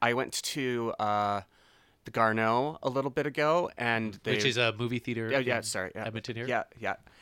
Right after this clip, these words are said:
Speaker 1: And, um, they were showing a documentary on the band, uh, Deer Tick, band that I love, that, like, their whole catalog. I, you know, I,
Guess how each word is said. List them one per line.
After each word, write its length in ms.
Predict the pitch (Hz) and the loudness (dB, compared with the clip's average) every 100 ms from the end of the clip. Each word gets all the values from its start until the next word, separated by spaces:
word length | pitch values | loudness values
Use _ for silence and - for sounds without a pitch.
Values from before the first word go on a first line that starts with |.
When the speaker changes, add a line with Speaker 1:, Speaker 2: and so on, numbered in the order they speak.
| - - | -8 2
Speaker 1:
And, 260 | 117 113 | 2 4
um, 400 | 113 107 107 104 95 _ _ _ - - - | 4 4 2 -4 -10 _ _ _ -20 -20 0
they 180 | 131 | 2
were 140 | 120 120 | 4 2
showing 580 | - 131 120 117 113 113 | 2 2 2 2 0 -2
a 200 | 107 104 101 | -2 -2 2
documentary 840 | 107 - 107 107 120 131 131 127 - - - | 0 0 -2 0 2 2 0 -4 -8 -18 -6
on 480 | 104 104 101 98 92 | -4 -2 -4 -8 -10
the 260 | 107 98 95 | -8 -8 -8
band, 520 | 104 98 101 101 95 - - | -4 -2 -2 -4 -8 -14 -16
uh, 140 | - 90 87 | -12 -10 -6
Deer 180 | 104 | -4
Tick, 380 | 120 151 147 - _ | -4 -4 -4 -6 _
band 260 | 101 92 92 | -6 -6 -6
that 100 | 92 | -6
I 440 | 90 87 87 95 _ _ _ | -4 -6 -8 -12 _ _ _
love, 600 | 98 107 113 117 110 - - | -4 2 4 2 -2 -14 -14
that, 200 | 90 90 | -12 -12
like, 120 | 95 90 | -12 -10
their 120 | 95 | -2
whole 160 | 123 110 | 0 0
catalog. 420 | 107 101 98 98 | 0 0 0 -2
I, 120 | 87 | -6
you 100 | 92 | -6
know, 80 | 85 | -6
I, 120 | 87 | -8